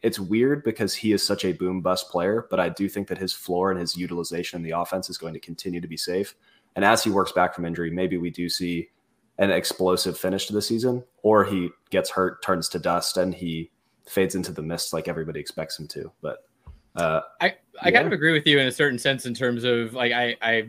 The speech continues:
Speaker 2: I like, I like both of our picks sort of there because Sky Moore to me is just a guy where if you need the ten points, uh, if you just need a guy to put points on the board, I think Sky Moore's your guy. If you need to <laughs> vastly overwhelm your opponent and just put a boom guy in there that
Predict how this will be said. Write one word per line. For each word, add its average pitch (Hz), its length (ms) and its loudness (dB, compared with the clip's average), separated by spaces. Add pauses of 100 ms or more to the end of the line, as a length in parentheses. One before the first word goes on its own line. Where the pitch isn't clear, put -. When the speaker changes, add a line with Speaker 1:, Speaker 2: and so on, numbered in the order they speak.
(120)
Speaker 2:
I 117 140 0
like, 120 340 -4
I 117 220 -16
like 123 320 -2
both 120 140 -2
of - 60 -8
our 107 100 -2
picks - 360 -6 (140)
sort 123 260 0
of 104 100 -8
there 107 200 0
because 107 420 -4
Sky 117 240 2
Moore 120 220 2
to 117 100 -8
me 120 140 0
is 107 80 -2
just - 240 -6
a 110 40 -10
guy 110 180 0
where 110 140 0
if 107 120 -8
you 110 100 -4
need 117 460 -2 (400)
the 117 80 -4
ten 107 240 -2
points, - 580 -4
uh, 104 160 -4
if 98 100 -10
you 226 100 -4
just 113 200 -8
need 113 360 0
a 110 40 -2
guy 110 300 2
to - 100 -10
put - 360 -6
points 117 340 -4
on 110 180 -6
the 101 60 -12
board, 113 300 0
I 101 40 -4
think 110 220 -8
Sky 107 180 -4
Moore's 110 220 -6
your 101 80 -12
guy. 120 340 0
If 120 160 -8
you 131 120 -4
need 135 220 -2
to 113 400 -2 (300)
<laughs> - 260 -10 (140)
vastly 135 460 2
overwhelm 123 500 2
your 120 140 2
opponent 117 540 -2
and 110 200 -4
just 113 220 -2
put 117 160 0
a 104 60 -4
boom 120 500 -2
guy 107 280 -2
in 117 180 -4
there 113 160 0
that 110 260 -2